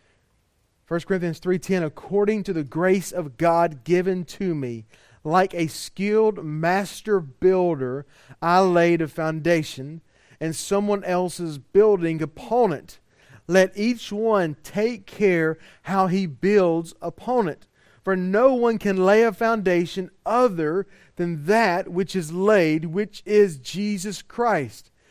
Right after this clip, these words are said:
Now, if anyone builds on the foundation with gold, silver, precious stones, wood, hay, straw,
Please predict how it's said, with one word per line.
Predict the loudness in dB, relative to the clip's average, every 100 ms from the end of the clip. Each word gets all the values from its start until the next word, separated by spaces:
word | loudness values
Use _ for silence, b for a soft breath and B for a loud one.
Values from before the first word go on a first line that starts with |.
| b b
Now, | 0 2
if |
anyone | 0 0 0 0
builds | 4 4 4
on | -2
the |
foundation | -4 -4 0 0 0 -4
with | -8 0
gold, | 2 2 0
silver, | -2 -2 -2
precious | -4 -4 -4 -8
stones, | -6 -6 -4
wood, | -4 -4 -2
hay, | -4 -4
straw, | -6 -4 0 0